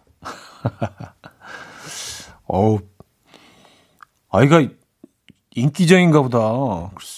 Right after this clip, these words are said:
그쵸? 일곱 살인데 벌써 결혼하자는 <laughs> 이성이 <laughs> 매력 있는 아이인가 봅니다. 하, 넷째시라고요? 와, 대단하십니다. 네. 어,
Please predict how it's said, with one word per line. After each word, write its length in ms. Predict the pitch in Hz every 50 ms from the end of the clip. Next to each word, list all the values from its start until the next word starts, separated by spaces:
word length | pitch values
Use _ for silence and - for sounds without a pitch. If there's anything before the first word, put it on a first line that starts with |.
| - _
그쵸? 420 | - - - - - 139 147 214 - _ - - _ _ _ _ _ _ _ _ _ _ _
일곱 300 | - 113 120 127 139 135
살인데 540 | 135 - 147 131 131 127 120 131 127 123 123 123 - _
벌써 280 | - - - - - 123 -
결혼하자는 920 | - - - 135 147 160 165 175 151 165 156 151 147 139 120 113 110 113 117 98 - - _
<laughs> 200 | _ - - -
이성이 600 | 139 156 156 147 - - 196 165 - 185 151 131 - - 135 123 - - 131 127 110 _ _ - - - _ _ - - - -
<laughs> 1200 | 107 - _ - - - - - - - - - - - - - - - - - - - - - -
매력 280 | - 113 135 175 190 196
있는 260 | 220 208 202 196 180
아이인가 300 | 175 156 156 151 139 143
봅니다. 760 | 131 131 123 120 110 107 101 98 95 95 101 98 95 101 113 _ _ _ _ _ _ _ _ _ _ _ _ _ - - - _ _ _ - - _ _ _ _ _ _ _ _
하, 300 | - - - - - - -
넷째시라고요? 1160 | 117 101 101 131 147 - - - - - 170 156 151 139 - - 127 127 117 107 120 143 151 135 -
와, 300 | 95 95 98 95 107 -
대단하십니다. 800 | - 107 113 120 127 127 117 - 147 143 135 120 101 101 117 - _ _ -
네. 360 | - 104 95 92 90 87 92 98 107 - _ _ _ _ _ _ _ _ - - - - - - - - - - - _ _ - _ _ -
어, 840 | 107 107 107 107 107 107 107 110 110 110 110 110 110 110 110 107